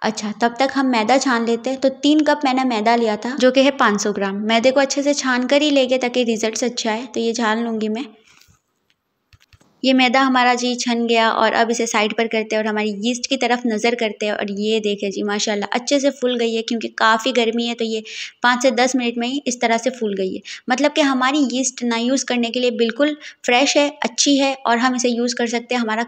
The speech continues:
काम बनेगा इससे। अगर फूलती नहीं है यीस्ट तो आपने समझ जाना है कि वो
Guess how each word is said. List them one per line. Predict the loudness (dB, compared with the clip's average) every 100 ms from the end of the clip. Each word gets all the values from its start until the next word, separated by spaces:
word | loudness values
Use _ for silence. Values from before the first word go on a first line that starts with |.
| 0
काम | 0 2
बनेगा | 0 -2 -4
इससे। | -6 -10 -14 -14 -14 -6 0
अगर | 2
फूलती | 2 4 4 4 4
नहीं | 4 4
है |
यीस्ट | 2 2 0 0
तो |
आपने | 0 0
समझ | -2 -2 0
जाना | 0 0
है | -2
कि |
वो | -2